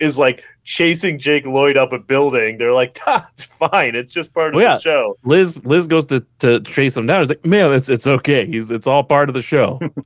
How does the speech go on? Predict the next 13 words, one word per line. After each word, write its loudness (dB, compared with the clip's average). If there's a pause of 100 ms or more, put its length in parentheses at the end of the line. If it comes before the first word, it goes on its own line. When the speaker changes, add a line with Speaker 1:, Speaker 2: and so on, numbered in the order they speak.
(140)
Speaker 2:
Like, -8
they, -2
they, -2
they -2 (160)
completely -4
believe -2
it's -6
scripted, -2 (440)
and 0
they're 2
going 2
for 0
it. -2